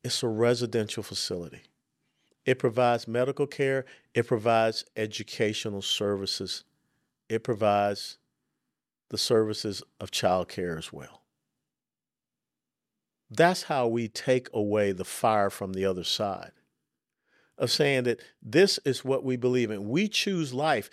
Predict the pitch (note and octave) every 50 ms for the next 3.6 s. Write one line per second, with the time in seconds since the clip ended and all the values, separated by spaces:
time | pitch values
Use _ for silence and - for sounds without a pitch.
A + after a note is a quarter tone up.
0 | - - _ - C3 C3 C#3 F3+ A#3+ A#3+ - G#3+ F3 F#3 F#3+ F#3 - D3+ D#3+ F3
1 | F3 D#3+ E3 D#3+ D3+ - D3+ B2+ C#3+ D3+ D3+ D3 - - - - _ - E3+ E3
2 | D#3+ - - - A#3+ A#3+ - - - E3+ - C3+ B2 A2+ A2 - - B2+ A#2+ G#2+
3 | G#2+ F#2+ G2 G#2 G2 F2+ - - - - -